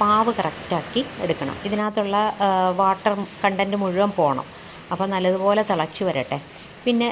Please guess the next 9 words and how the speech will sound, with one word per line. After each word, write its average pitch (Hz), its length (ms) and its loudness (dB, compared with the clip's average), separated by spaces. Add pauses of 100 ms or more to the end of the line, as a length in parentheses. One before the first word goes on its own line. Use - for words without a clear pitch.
(120)
ഒരു 240 180 4
അല്പം 226 440 2
നെയ്യ്, 160 320 0 (160)
ഞാനൊരു 240 360 2 (200)
ടീസ്പൂണേ 202 600 0
കു-, - 220 -4
ചേർക്കുന്നുള്ളൂ. 175 600 0 (440)
അത് 262 100 0 (220)
വേണമെങ്കിൽ 285 420 4